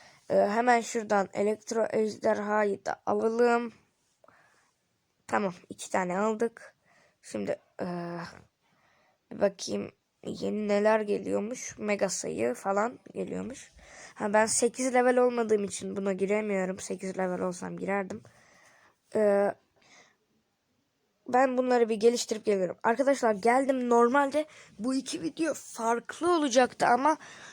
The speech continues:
çok bir şey, e, açmadığım için burada. Ya, çok kutu açmadığım için ikisini birleştirdim. Hemen hızlıca bunları açıyorum. Zaten iyi bir şey de çıkmıyor. Heh, dev sandığı açtım.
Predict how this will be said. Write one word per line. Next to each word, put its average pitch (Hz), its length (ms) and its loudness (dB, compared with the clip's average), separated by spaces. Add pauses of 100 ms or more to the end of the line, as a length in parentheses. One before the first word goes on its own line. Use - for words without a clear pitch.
(100)
çok - 400 2
bir 285 40 -4
şey, - 340 0 (200)
e, 196 440 4 (320)
açmadığım 214 580 0
için 185 340 -4
burada. 208 360 0 (640)
Ya, 208 140 0
çok - 280 2
kutu - 220 0
açmadığım 254 480 2
için 285 200 -6
ikisini 247 360 -2
birleştirdim. 214 680 0 (300)
Hemen 262 260 4
hızlıca 220 460 2
bunları 202 260 0
açıyorum. 190 480 0
Zaten 190 320 0 (840)
iyi 226 220 -2
bir 202 40 -4
şey 208 280 2
de 190 100 -6
çıkmıyor. 214 560 -4 (300)
Heh, 208 180 -4 (140)
dev 240 200 4
sandığı 202 420 2
açtım. 180 380 -2